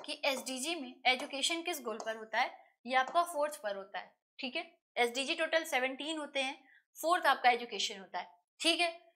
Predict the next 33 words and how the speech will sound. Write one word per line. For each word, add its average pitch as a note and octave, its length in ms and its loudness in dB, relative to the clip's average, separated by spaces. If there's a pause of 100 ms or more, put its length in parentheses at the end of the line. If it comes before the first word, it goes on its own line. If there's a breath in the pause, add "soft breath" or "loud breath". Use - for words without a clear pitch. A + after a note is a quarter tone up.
(160)
और C4 160 12
क्या D4+ 140 2
याद D#4+ 180 6
रखे D#4+ 220 0
रहो D4 120 2
आप C#4 180 4
लोग, C4 300 -4
और C4+ 160 8
आप D4+ 140 6
लोग D#4+ 140 0
याद D4+ 180 4
रखे C4+ 220 -2
रहिएगा A3+ 260 0 (320 soft breath)
कि E4+ 80 2
जो F#4 120 4
हमारे, F#4+ 320 8
अ, C4 420 6
इस C#4 120 0
बार D#4+ 320 4
एजुकेशन D4 460 0
मिनिस्ट्री D#4+ 340 -2
का D#4 100 4
जो D#4 180 0
एलोकेशन C#4+ 520 2
किया D4+ 140 0
गया A#3 120 -2
था C#4 160 -4
बजट A#3 340 -4
में, G#3+ 140 -10 (280 soft breath)
वो D4+ 120 2
किया F4+ 140 2
गया F4+ 120 0
था G4 100 6